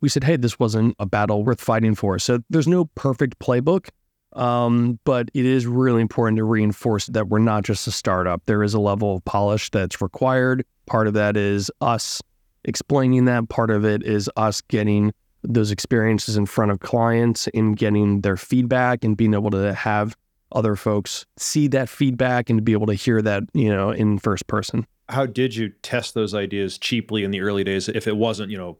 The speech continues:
Speaker 2: putting something out there to existing clients, what were some of the tactics that you did use?
Speaker 1: Yeah, we did a lot. We built a lot of concepts in Figma and did a lot of prototype testing. Fortunately,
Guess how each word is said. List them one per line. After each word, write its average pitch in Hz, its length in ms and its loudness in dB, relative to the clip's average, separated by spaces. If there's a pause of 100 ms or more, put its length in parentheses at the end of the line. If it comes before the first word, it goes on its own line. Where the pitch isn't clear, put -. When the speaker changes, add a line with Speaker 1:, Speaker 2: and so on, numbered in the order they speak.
(140)
Speaker 2:
putting 113 200 -4
something 110 300 -4
out 113 240 -2
there 107 160 -4
to 101 80 -4
existing 101 400 -8
clients, 104 320 -6
what 101 180 -2
were 110 220 -2
some 101 160 -6
of 98 40 -2
the 95 60 -4
tactics 95 400 -10
that 92 100 -14
you 95 80 -10
did 101 200 -6
use? 90 320 -8 (320)
Speaker 1:
Yeah, 139 160 4
we 123 160 2
did 139 100 2
a 131 60 2
lot. 123 500 2
We 123 140 2
built 117 160 0
a - 20 2
lot 135 260 2
of 135 60 -2
concepts 135 540 -2
in 117 100 2
Figma 127 640 -2 (160)
and 107 340 0
did 113 140 0
a 104 60 0
lot 113 400 2
of 110 120 -2
prototype 107 440 2
testing. 101 360 -2 (200)
Fortunately, 131 520 2